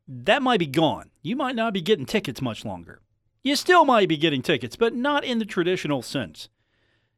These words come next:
Kansas State is moving the digital season tickets, including mobile and print and home tickets,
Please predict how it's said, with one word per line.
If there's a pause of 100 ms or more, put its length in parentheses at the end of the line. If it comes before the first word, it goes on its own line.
(120)
Kansas
State (480)
is
moving
the
digital
season
tickets, (560)
including
mobile
and
print
and
home
tickets,